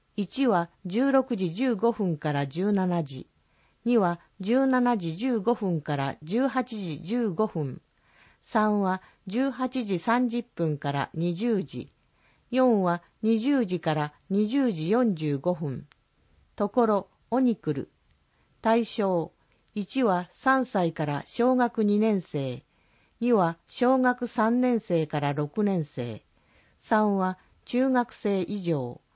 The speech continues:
四は十八歳以上。申し込み、電話で、アイイーバレエ清家。電話、零九零、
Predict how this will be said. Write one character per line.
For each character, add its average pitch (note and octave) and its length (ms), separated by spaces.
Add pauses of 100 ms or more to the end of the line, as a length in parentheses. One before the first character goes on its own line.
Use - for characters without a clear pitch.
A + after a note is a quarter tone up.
(440)
四 A#3 300
は E3+ 200 (260)
十 B3 260
八 A#3 200
歳 G3+ 380
以 G#3 220
上。 C#3+ 400 (840)
申 A3+ 200
し - 140
込 G3+ 140
み、 F3+ 240 (560)
電 A3 300
話 G3+ 160
で、 F3+ 240 (420)
ア G#3 160
イ C4 160
イ A#3+ 360
ー - 20
バ A3+ 180
レ D#3+ 280
エ - 40
清 A#3+ 380
家。 - 280 (640)
電 G3+ 320
話、 F3+ 220 (380)
零 B3 260
九 A3+ 420
零、 D3+ 360